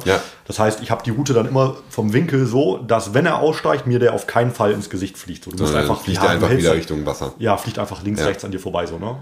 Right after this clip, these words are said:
Speaker 1: Ich
Speaker 2: Aber
Speaker 1: hab
Speaker 2: ich hab beim Anschlagen, oh, da hab ich schon mal zwei, drei böse Nummern gehabt, im Flachwasser, so im, äh, beim Welsfischen auch schon mal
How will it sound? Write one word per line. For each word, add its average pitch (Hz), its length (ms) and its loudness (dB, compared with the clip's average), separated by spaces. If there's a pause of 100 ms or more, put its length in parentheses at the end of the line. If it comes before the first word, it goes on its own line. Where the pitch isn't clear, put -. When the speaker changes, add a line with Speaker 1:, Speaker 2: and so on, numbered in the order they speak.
(140)
Speaker 1:
Ich - 40 -10
Speaker 2:
Aber 95 160 4
Speaker 1:
hab - 160 0 (300)
Speaker 2:
ich - 80 -8
hab 131 80 0
beim 117 180 2
Anschlagen, 123 840 2 (120)
oh, 98 140 0
da 131 80 4
hab 165 100 4
ich - 80 -2
schon 160 100 -6
mal 127 140 2
zwei, 139 220 0
drei 131 100 4
böse 127 280 0
Nummern 120 260 2
gehabt, 120 240 0
im 107 80 -6
Flachwasser, 131 500 -2
so 123 240 2
im, 113 220 -4
äh, 110 140 0
beim 101 200 0
Welsfischen 156 480 0
auch 151 160 0
schon 151 140 -6
mal 151 340 2